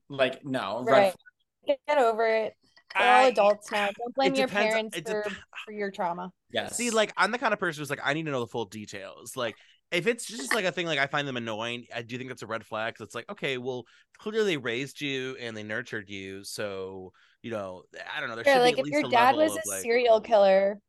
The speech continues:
Speaker 2: and your mom was a prostitute
Speaker 1: Oh,
Speaker 2: or something,
Speaker 1: speaking of
Speaker 2: I understand, but also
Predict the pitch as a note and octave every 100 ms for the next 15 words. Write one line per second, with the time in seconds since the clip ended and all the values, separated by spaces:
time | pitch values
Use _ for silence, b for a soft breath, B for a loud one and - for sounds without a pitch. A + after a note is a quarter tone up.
0 | _ _ _ A3+ A3+ A3 G3+ G3+ G#3 G#3
1 | - A3 G3 G3+ G#3 F3 F#3 - C#3+ C#3+
2 | C3 C#3 - A3 A3+ - C#3 C#3+ - C4
3 | C#4 C4 A3+ G#3+ - G3+ G#3 B3 C#4 -
4 | _ _ _ - A3+ G3+ G#3 - A#3+ A#3+
5 | A#3+ A3